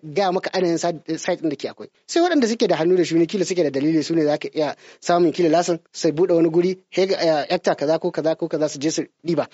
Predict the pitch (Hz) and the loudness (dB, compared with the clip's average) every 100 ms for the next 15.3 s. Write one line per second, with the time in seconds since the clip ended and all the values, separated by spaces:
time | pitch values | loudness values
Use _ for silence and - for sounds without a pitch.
0 | - _ - 233 277 320 302 277 208 - | -20 _ -2 0 2 2 2 2 0 -4
1 | - 254 240 202 185 190 208 202 170 165 | -2 0 2 2 4 2 2 2 0 0
2 | 170 165 175 - 170 143 - _ 131 170 | -2 -2 -4 0 0 -2 -8 _ -4 0
3 | 175 - 180 - 240 262 262 277 269 - | 2 2 0 -2 0 0 0 -2 -2 -2
4 | 240 - 185 185 - 131 143 127 113 _ | -4 0 0 0 0 -4 -4 -6 -8 _
5 | - - 220 208 214 226 254 240 190 202 | -12 0 2 2 2 0 0 0 0 2
6 | 196 - 185 185 190 196 185 _ - 185 | 0 2 2 2 2 0 -2 _ 0 2
7 | 190 196 190 190 - - 156 196 196 175 | 2 2 2 0 -6 -4 -2 0 0 -2
8 | 175 175 160 - - 147 156 175 180 180 | 0 -2 -6 -12 -6 -2 0 0 0 -4
9 | - _ - 185 190 185 175 170 160 190 | -6 _ 0 2 4 2 -2 -2 0 0
10 | 180 147 135 185 175 196 190 202 165 160 | 0 -2 -2 -4 0 0 0 -2 -4 -8
11 | 143 127 185 185 185 185 190 - - 165 | -10 -4 -2 0 0 -2 -6 -10 -4 0
12 | 202 202 165 180 180 - 170 170 165 170 | 2 2 2 0 0 -2 0 0 0 0
13 | 170 139 156 139 _ - 196 190 180 170 | 0 0 -2 -2 _ 0 4 4 2 2
14 | 156 - 156 175 147 139 135 123 120 127 | 0 0 0 2 2 0 0 -2 -4 -4
15 | 139 123 113 | -4 -4 -6